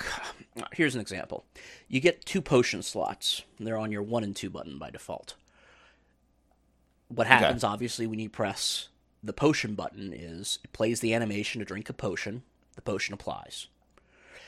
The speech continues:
Speaker 1: If you don't have a potion equipped in the potion slot,
Speaker 2: <laughs> Oh, no.
Speaker 1: it still tries to play an animation,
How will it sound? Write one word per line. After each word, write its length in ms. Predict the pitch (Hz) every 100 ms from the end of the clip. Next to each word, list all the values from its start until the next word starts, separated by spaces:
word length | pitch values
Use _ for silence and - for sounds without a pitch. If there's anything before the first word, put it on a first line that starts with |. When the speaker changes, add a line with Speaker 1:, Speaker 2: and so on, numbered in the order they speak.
| - _ _
Speaker 1:
If 320 | 151 196 -
you 120 | 277 226
don't 360 | 147 175 -
have 240 | - 226 -
a 60 |
potion 440 | - 160 160 - 127
equipped 380 | - 151 143
in 60 | 120
the 60 | 98
potion 460 | - 165 175 101
slot, 380 | 87 - 57 - - _ _ _
Speaker 2:
<laughs> 420 | _ _ _ -
Oh, 60 | 110 - _ - 117 -
no. 300 | 110 - 120 - _ -
Speaker 1:
it 180 | 135 139
still 480 | - - 160 190 -
tries 360 | - 151 156
to 80 | 139
play 220 | - 135
an 80 | 120
animation, 560 | 113 110 151 190 -